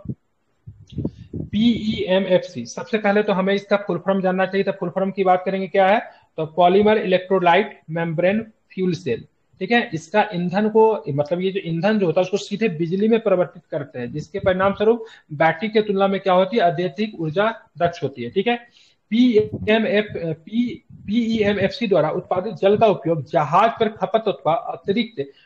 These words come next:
ऑक्सीजन उत्पन्न करने के लिए इलेक्ट्रोसिस हेतु किया जाता है, ठीक है। तो ये भी आपका सही है। चलिए आप चलेंगे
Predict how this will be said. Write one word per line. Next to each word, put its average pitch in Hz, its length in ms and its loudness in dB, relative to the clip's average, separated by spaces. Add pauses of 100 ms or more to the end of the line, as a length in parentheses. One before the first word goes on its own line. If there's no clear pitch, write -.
(180)
ऑक्सीजन 214 540 2
उत्पन्न 233 320 0
करने 208 300 2
के 214 100 -6
लिए 185 100 -8
इलेक्ट्रोसिस 208 640 -2
हेतु 180 260 -4
किया 151 220 -2
जाता 127 400 -2
है, 123 140 -14
ठीक 180 140 -12
है। 208 60 -2
तो 214 100 -10
ये 156 120 -2
भी 165 120 -4
आपका 180 360 -2
सही 135 320 -10
है। 120 140 -12 (680)
चलिए - 460 -2
आप 156 160 0
चलेंगे 185 420 -2